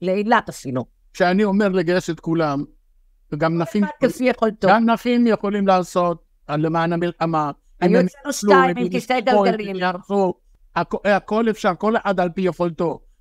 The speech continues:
Speaker 2: אבל
Speaker 1: בסדר.
Speaker 2: כולם צריכים להיות ממוקדים ולסיים את המלחמה מה שיותר מהר, עם מה שיותר כוחות.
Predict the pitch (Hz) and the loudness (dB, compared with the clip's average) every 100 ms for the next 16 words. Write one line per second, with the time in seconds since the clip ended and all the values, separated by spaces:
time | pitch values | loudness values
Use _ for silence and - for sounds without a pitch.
0 | - 151 170 151 185 247 240 202 202 214 | -8 -2 0 0 2 2 2 -2 -2 0
1 | 190 196 180 170 170 - 160 185 262 233 | 0 -2 -2 -6 -6 -4 -4 0 0 -2
2 | - _ _ - 156 175 180 180 208 196 | -6 _ _ -6 -4 -2 -2 0 0 0
3 | 190 180 180 - 180 202 185 190 180 185 | -2 -2 -4 -4 -2 0 0 0 0 -2
4 | 170 175 175 175 240 233 170 185 226 240 | -2 -2 -2 0 0 -2 -4 0 0 0
5 | 202 214 208 175 - 131 | -2 -2 -4 -6 -6 -10